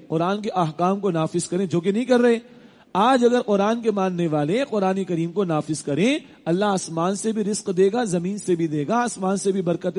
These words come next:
دے گا، زمین سے بھی دے گا۔ اللہ تعالی ہمیں توفیق عطا فرمائے۔ حدیث ہے بیہقی شریف میں،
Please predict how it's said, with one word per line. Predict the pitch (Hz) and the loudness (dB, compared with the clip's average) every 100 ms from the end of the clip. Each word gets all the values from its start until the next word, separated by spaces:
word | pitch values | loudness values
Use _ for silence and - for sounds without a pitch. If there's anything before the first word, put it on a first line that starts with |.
| 165 | -2
دے | 170 | 0
گا، | 220 170 | -2 -2
زمین | 170 190 | -4 -4
سے | 185 175 | -2 -2
بھی | 165 | 0
دے | 151 139 | -2 0
گا۔ | 214 240 - - - | 0 0 -8 -14 -4
اللہ | 196 208 190 | 2 2 2
تعالی | 180 185 | 0 0
ہمیں | 170 160 | 0 -2
توفیق | 151 139 165 160 | -2 -2 -4 -4
عطا | 147 143 | -6 -6
فرمائے۔ | 135 127 123 120 - _ - | -6 -6 -8 -8 -16 _ -4
حدیث | 160 214 202 | 0 0 0
ہے | 220 | 0
بیہقی | 180 185 196 | 2 2 0
شریف | 185 175 185 214 | -2 -2 -2 -4
میں، | 180 214 | -2 -2